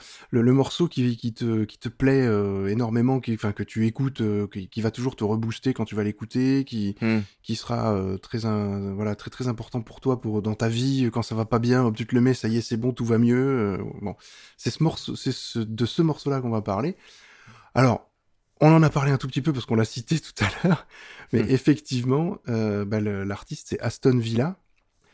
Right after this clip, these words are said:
Speaker 2: Ouais.
Speaker 1: Et le titre, c'est Tête de Lune. Euh,
Speaker 2: Mhm.
Speaker 1: pourquoi alors ce, cet artiste-là aussi te, te booste comme ça, et ce morceau-là particulièrement ?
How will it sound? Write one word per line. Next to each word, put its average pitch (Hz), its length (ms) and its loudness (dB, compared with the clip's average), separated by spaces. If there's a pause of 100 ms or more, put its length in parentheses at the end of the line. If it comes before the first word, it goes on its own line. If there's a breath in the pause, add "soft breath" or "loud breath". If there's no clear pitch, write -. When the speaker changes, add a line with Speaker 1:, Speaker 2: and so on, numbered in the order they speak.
Speaker 2:
Ouais. 110 220 4 (320)
Speaker 1:
Et 123 100 2
le 113 140 2
titre, - 280 -6
c'est - 280 -6
Tête 139 240 0
de 120 100 2
Lune. 113 460 2 (540 soft breath)
Euh, 98 600 2
Speaker 2:
Mhm. 69 480 -12 (200)
Speaker 1:
pourquoi 170 340 -4
alors 160 180 -2
ce, 107 880 -2
cet - 380 -6
artiste-là 120 500 0
aussi 131 280 -2
te, 107 200 -2
te - 140 -10
booste 113 400 -4
comme 110 160 2
ça, 143 140 2
et 127 40 4
ce - 140 2
morceau-là 143 460 4
particulièrement ? 110 840 -4